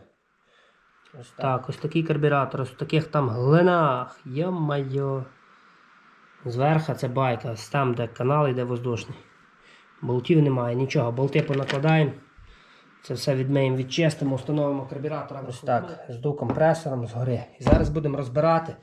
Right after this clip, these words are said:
е, пробувати його поремонтувати. І для цього взяв ремкомплект, жикльорив, прокладочка нижна, поплавок,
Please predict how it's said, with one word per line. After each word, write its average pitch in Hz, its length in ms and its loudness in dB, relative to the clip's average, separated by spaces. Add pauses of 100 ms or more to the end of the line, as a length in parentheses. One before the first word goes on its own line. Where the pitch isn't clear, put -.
(360)
е, 117 160 -2
пробувати 143 500 0
його 151 520 0
поремонтувати. 143 1120 2 (440)
І 135 60 -10
для 147 180 0
цього 151 280 2
взяв 143 400 2
ремкомплект, 151 800 0 (720)
жикльорив, 151 560 4
прокладочка 160 680 0
нижна, 139 340 2
поплавок, 160 540 4